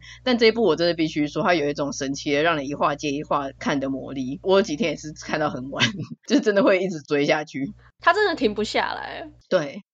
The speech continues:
Speaker 2: 所以这部实在是蛮推荐大家看的，只是 Line Webtoon 上面现在是要花代币的，大家要对自己的，呃，购买力稍微斟酌一下。<laughs>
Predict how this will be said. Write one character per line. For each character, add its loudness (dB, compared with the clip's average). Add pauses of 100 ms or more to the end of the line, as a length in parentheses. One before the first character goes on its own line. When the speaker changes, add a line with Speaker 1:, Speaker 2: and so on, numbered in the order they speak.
(120)
Speaker 2:
所 0
以 2
这 4
部 0
实 -8
在 4
是 -4
蛮 0
推 4
荐 2
大 4
家 6
看 0
的， -6
只 -4
是 0
Line 2
Webtoon 0
上 4
面 -2
现 -4
在 4
是 0
要 4
花 4
代 -2
币 -18
的， -12 (240)
大 4
家 6
要 4 (220)
对 2
自 -6
己 -14
的， -8 (120)
呃， -8
购 4
买 -2
力 2
稍 2
微 -4 (160)
斟 4
酌 0
一 -4
下。 4
<laughs> -2